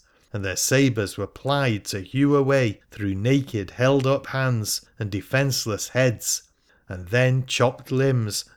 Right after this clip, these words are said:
and wound-gaping skulls were seen, and groans and cries were mingled with the din of that horrid confusion. 'Ah,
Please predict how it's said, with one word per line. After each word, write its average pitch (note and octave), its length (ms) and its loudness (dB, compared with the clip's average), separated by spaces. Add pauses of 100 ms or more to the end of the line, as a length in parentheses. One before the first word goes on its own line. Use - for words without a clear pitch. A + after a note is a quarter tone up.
and A#2+ 120 -4
wound-gaping A#2 920 2
skulls C3+ 600 -2
were A2 100 -4
seen, G2+ 420 -4 (320)
and C#3 240 -2
groans C3+ 600 2
and G2 200 -8
cries C3+ 540 0
were G2+ 140 -4
mingled A2+ 560 0
with G2+ 160 -6
the G#2+ 80 -6
din C#3 320 0
of A2 160 -2
that G2+ 240 -10
horrid B2 420 0
confusion. B2 720 -2 (640)
'Ah, D#3+ 380 2